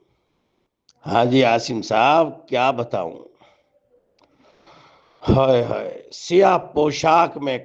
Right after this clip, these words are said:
کالی پوشاک میں آپ رہتے تھے، لیکن اس پوشاک میں،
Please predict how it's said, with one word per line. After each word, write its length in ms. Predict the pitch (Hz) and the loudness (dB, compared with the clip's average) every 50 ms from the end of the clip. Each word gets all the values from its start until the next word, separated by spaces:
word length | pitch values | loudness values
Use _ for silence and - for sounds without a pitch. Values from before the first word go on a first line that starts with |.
| - | -10
کالی 340 | _ 147 151 165 170 - 160 | _ 0 0 0 0 -2 -6
پوشاک 680 | - - 160 160 160 - - - 156 160 160 - - 143 | -8 -4 -2 -2 -2 -2 0 2 2 2 2 0 -4 -4
میں 100 | 135 123 | -2 -2
آپ 200 | 120 127 - - | -2 -2 -4 -6
رہتے 280 | - 80 - _ _ _ _ | -10 -10 -14 _ _ _ _
تھے، 120 | _ _ _ _ _ _ _ _ _ _ _ _ _ _ _ _ _ _ _ _ _ _ _ - 113 | _ _ _ _ _ _ _ _ _ _ _ _ _ _ _ _ _ _ _ _ _ _ _ 0 2
لیکن 340 | 123 131 123 127 127 123 120 | 2 2 2 0 2 2 2
اس 260 | 117 - - - - | 2 0 -2 -6 0
پوشاک 640 | - 117 110 107 104 - 131 123 131 143 147 143 - | 2 4 4 2 2 0 0 2 2 2 0 -2 -4
میں، 200 | 135 147 156 | -6 -4 -4